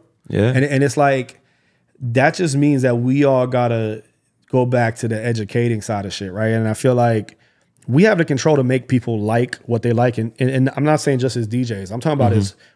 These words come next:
Speaker 2: restaurant owners, m-, promoters,
Speaker 1: Mm-hmm.
Speaker 2: everything. Like, doctors do whatever doctors gotta do to make people better.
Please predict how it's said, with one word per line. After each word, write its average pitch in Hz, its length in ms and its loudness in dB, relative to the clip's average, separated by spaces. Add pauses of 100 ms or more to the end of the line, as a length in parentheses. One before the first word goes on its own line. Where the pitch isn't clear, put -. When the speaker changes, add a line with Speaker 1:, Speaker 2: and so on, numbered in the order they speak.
Speaker 2:
restaurant 131 480 0
owners, 123 480 -4
m-, 127 200 -6
promoters, 139 800 2 (360)
Speaker 1:
Mm-hmm. 98 220 -4
Speaker 2:
everything. 156 380 2
Like, 113 160 -6 (680)
doctors 165 440 2
do 147 100 4
whatever 160 240 4
doctors 147 380 2
gotta 131 200 2
do 139 160 2
to 135 60 4
make 123 240 0
people 117 260 -2
better. 101 420 -4